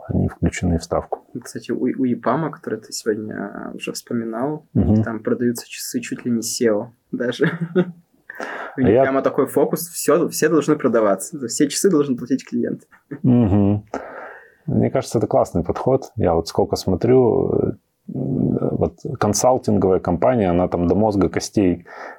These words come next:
Speaker 1: консалтинговая. Я сегодня у Агимы видел, что они там запускают курс, там, значит, у них сео в этом курсе стоит двести тысяч. Курс сео диджитал-агентства. Там и сео, и технический директор, и операционный. Все участвуют.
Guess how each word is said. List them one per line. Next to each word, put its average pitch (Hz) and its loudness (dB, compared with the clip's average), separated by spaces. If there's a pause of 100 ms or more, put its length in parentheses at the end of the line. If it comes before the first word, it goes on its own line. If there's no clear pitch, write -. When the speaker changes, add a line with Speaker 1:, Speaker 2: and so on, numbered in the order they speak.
(160)
Speaker 1:
консалтинговая. 85 2
Я 85 2
сегодня 95 2
у 90 4
Агимы 104 4
видел, 98 6
что - -4
они 87 2
там 87 0
запускают 87 0
курс, 127 2
там, 85 0
значит, 85 -2
у 90 2
них 85 2
сео 113 4
в 90 2
этом 87 0
курсе 90 0 (300)
стоит 98 2
двести 87 0
тысяч. - 0 (300)
Курс - 0
сео 87 0
диджитал-агентства. 82 0 (680)
Там - -4
и - 0
сео, 85 2
и 90 2
технический 98 0
директор, 80 2
и 82 4
операционный. 90 2
Все - 2
участвуют. - 2